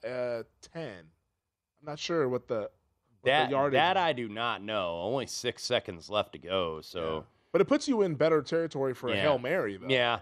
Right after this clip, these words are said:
Speaker 2: yeah, it does. I mean, obviously, with only six seconds, uh, you don't really have time. I, I don't think they could pull that off to go ahead and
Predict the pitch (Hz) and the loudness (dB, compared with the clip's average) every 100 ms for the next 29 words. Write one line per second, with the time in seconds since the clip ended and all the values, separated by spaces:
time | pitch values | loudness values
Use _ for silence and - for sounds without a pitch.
0 | _ 135 131 120 110 135 107 98 98 104 | _ -2 2 2 2 2 2 2 2 0
1 | 101 101 101 101 95 - 95 85 95 90 | 0 0 0 0 -2 -4 -8 -6 -6 -8
2 | 73 - 101 - - 92 - 85 85 - | -8 -6 -6 -6 -4 -4 -4 -12 -14 -10
3 | 87 82 - - _ 120 113 98 92 87 | -4 -4 -4 -14 _ 0 0 2 0 0
4 | 80 82 - 95 85 85 82 82 85 82 | 2 0 0 0 2 0 -2 -4 -4 -2
5 | 90 80 85 82 87 78 - 101 87 85 | -2 -2 -6 -8 -8 -10 -2 0 2 2
6 | 82 82 85 - 90 82 82 98 92 85 | 2 4 2 0 -10 -4 -2 0 0 -2
7 | 87 | -8